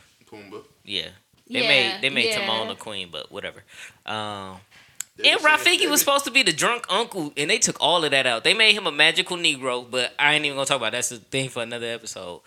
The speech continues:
Speaker 3: Rafiki
Speaker 2: Yo,
Speaker 3: was a little bit smaller than I remember.
Speaker 2: if they don't get Childish Gambino and Beyonce out of here.
Speaker 1: I didn't have a problem with Childish Gambino.
Speaker 2: I hated him as Simba.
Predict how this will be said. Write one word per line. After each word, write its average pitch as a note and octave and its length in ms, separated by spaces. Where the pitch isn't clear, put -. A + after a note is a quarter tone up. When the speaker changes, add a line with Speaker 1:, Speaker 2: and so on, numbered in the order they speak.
Speaker 3:
Rafiki F#4+ 360
Speaker 2:
Yo, F3 240
Speaker 3:
was E4+ 80
a D4+ 60
little D#4 160
bit C4+ 140
smaller A3 440
than F3+ 180
I F3 100
remember. - 300
Speaker 2:
if F#3 160
they D4 140
don't B4 200
get C4+ 220
Childish A#3 440
Gambino G3+ 640
and D#3+ 100
Beyonce F#3 640
out F#3+ 200
of G3 80
here. G3+ 280
Speaker 1:
I B2 120
didn't C3 160
have F2+ 140
a E2 40
problem A#2 300
with F2+ 80
Childish F2 300
Gambino. F2 360
Speaker 2:
I G3+ 260
hated F#3 280
him D#3+ 200
as C#3+ 120
Simba. C#3 460